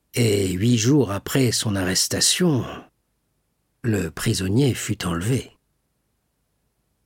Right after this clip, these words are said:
Enlevé ? » s'écria Morel. « Mais qu'a-t-on pu faire du pauvre garçon ? » Oh, rassurez-vous.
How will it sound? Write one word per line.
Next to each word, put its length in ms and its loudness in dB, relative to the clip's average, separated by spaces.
Enlevé ? » 680 4
s'écria 500 0
Morel. « 380 0
Mais 500 4
qu'a-t-on 260 2
pu 120 2
faire 180 4
du 100 2
pauvre 280 2
garçon ? » 460 2
Oh, 300 4
rassurez-vous. 560 -2